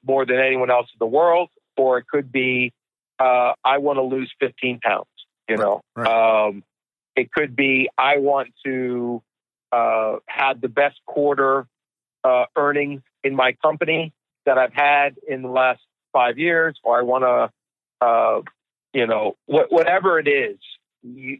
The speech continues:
Speaker 1: you, if you have the goal, then you can start assessing what makes me ready for this, for this next,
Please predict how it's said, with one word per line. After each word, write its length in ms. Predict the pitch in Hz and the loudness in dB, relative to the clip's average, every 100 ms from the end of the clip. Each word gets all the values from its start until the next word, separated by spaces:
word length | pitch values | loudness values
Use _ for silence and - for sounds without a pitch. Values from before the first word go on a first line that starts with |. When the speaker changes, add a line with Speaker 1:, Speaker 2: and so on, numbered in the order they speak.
| _ | _
Speaker 1:
you, 280 | 131 143 | -6 -2
if 240 | 139 143 135 | 0 -2 -2
you 80 | 147 | -2
have 280 | 165 190 | 2 0
the 100 | 156 | 0
goal, 560 | 147 127 190 208 123 - _ _ _ _ _ _ _ _ | -4 0 2 2 -2 -8 _ _ _ _ _ _ _ _
then 260 | 151 165 165 | -2 -2 -4
you 120 | 160 | -10
can 200 | - 135 | -10 -12
start 320 | - 151 143 | -2 0 0
assessing 760 | 127 _ 147 139 - 135 113 120 _ _ _ _ _ _ _ _ _ _ _ _ | -4 _ -2 -2 -4 -8 -8 -18 _ _ _ _ _ _ _ _ _ _ _ _
what 300 | 120 151 147 | -2 0 0
makes 200 | 156 147 - | -4 -6 -6
me 120 | 139 | -6
ready 360 | 120 139 135 120 | 0 0 0 -4
for 100 | 139 | -2
this, 180 | 120 120 _ _ _ _ _ | -2 -2 _ _ _ _ _
for 100 | 117 | -2
this 160 | 120 _ | -2 _
next, 280 | 135 120 | -2 -2